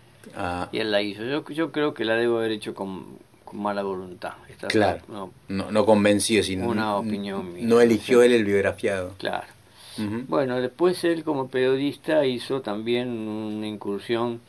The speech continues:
Speaker 2: en la revista Hipotenusa.
Speaker 1: Sí. ¿Qué es la revista Hipotenusa? No.
Speaker 2: Su-, su-,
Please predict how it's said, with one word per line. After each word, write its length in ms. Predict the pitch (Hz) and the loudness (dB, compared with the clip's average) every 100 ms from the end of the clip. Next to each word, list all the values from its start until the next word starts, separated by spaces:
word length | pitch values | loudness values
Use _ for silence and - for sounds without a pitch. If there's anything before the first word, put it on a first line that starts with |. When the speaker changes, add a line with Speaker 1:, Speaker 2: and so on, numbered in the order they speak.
| - - - - - - | -20 -20 -20 -20 -20 -10
Speaker 2:
en 80 | |
la 100 | 107 104 | -8 -4
revista 360 | 110 113 - | -4 -4 -4
Hipotenusa. 840 | 104 101 101 110 127 107 - 98 110 - - - | -6 -4 -6 -6 -4 -6 -8 -10 -10 -16 -20 -10
Speaker 1:
Sí. 400 | - - 107 95 95 - - | -8 -4 -4 -4 -8 -20 2
¿Qué 140 | 160 | 4
es 80 | 123 | 6
la 100 | 107 | 4
revista 280 | 101 95 110 | 2 -4 -6
Hipotenusa? 320 | 104 101 92 | -6 -6 -6
No. 120 | 95 95 | -8 -8
Speaker 2:
Su-, 180 | - 147 | -10 -10
su-, 300 | 180 165 | -6 -6